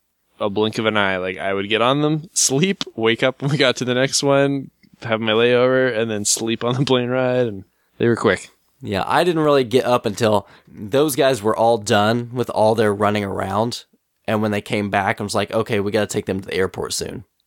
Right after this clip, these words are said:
Speaker 2: I was just exhausted. I just slept. And I was very thankful that they just let me sleep, 'cause I needed it.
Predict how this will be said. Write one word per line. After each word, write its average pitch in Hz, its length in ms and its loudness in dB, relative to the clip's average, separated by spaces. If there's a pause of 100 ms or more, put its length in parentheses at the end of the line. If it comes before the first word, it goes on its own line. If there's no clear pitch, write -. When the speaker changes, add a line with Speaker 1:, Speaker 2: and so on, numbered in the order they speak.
(320)
Speaker 2:
I 110 160 2
was 104 120 -4
just 98 140 -6
exhausted. 80 520 -8
I 90 120 -4
just 85 200 -4
slept. 85 300 -6
And - 80 -4
I 131 120 2
was 131 180 -2
very 117 420 0
thankful 104 380 -4
that 98 120 -6
they 98 120 -4
just 98 220 -4
let 85 200 -4
me 85 160 -12
sleep, - 420 -4 (640)
'cause 107 140 -4
I 98 100 2
needed 92 300 -4
it. - 160 -6